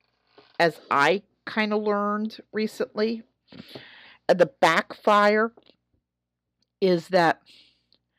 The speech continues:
congregants can kind of be like stalkers, if you will, and bug you about your leaving. I actually <clears throat> experienced this a couple of times.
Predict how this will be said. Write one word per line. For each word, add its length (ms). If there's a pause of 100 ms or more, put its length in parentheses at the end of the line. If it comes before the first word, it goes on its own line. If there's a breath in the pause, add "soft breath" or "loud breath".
(1200)
congregants 760
can 640 (1040)
kind 220
of 80
be 400
like 200 (160)
stalkers, 920 (240)
if 140
you 140
will, 400 (760 soft breath)
and 220 (120)
bug 360
you 380 (380)
about 480 (400)
your 260
leaving. 580 (960 soft breath)
I 320
actually 600 (240)
<clears throat> 540
experienced 720
this 200
a 40
couple 320
of 100
times. 600